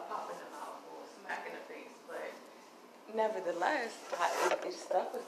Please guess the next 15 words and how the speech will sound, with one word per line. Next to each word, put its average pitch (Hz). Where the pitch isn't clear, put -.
me, 160
and -
it's 170
gotten -
me 190
out -
of -
a -
lot 160
of -
tough 226
spots -
by -
being, -
um, -